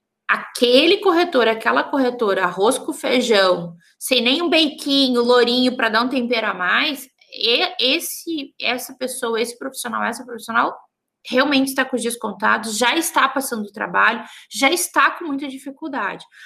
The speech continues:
Agora, aquele corretor, aquela corretora que investiu nessa qualificação, e vai continuar investindo, porque é um, é um,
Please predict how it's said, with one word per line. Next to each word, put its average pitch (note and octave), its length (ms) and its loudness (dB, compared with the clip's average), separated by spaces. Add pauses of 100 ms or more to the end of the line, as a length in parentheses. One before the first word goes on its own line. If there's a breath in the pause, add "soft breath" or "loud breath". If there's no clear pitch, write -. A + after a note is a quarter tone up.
(160 loud breath)
Agora, F#3+ 460 2
aquele D#4 840 -2
corretor, C#4 440 -4
aquela A3+ 340 -4
corretora B3+ 580 -6
que - 260 -14
investiu B3+ 680 0
nessa D4+ 260 -4
qualificação, A3+ 1040 -2 (400 soft breath)
e G#3+ 80 -4
vai A3+ 280 0
continuar C4 360 -2
investindo, G#3+ 400 -2
porque G#3+ 240 -8
é G#3+ 40 -2
um, G3+ 260 -6
é G3+ 80 -6
um, F#3+ 340 -10